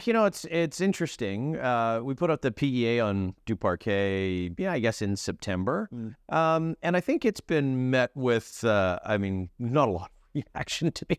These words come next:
Speaker 1: honest. It's been pretty, pretty muted. Um, I think, uh,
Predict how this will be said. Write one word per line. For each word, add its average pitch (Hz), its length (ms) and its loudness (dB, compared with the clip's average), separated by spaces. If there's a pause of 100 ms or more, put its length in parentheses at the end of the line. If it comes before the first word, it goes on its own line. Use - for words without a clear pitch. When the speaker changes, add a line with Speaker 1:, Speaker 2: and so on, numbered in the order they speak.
(120)
Speaker 1:
honest. - 360 -8
It's 127 280 -4
been 131 200 4
pretty, 127 320 2 (340)
pretty 151 200 4
muted. 156 600 2
Um, 110 580 0 (840)
I 170 220 2
think, 220 400 0
uh, 190 440 2